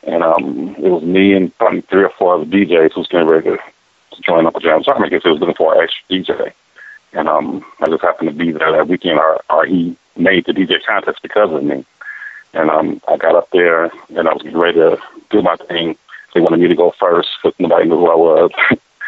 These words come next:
So I got on the turntables. First time I ever got on Technics twelve hundred turntables, so I was like, "Wow, these turntables are powerful.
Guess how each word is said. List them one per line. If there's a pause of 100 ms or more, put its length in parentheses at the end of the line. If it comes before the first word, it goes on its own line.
(300)
So
I
got
on
the
turntables. (600)
First
time
I
ever
got
on
Technics
twelve
hundred
turntables,
so
I
was
like,
"Wow,
these
turntables
are (260)
powerful.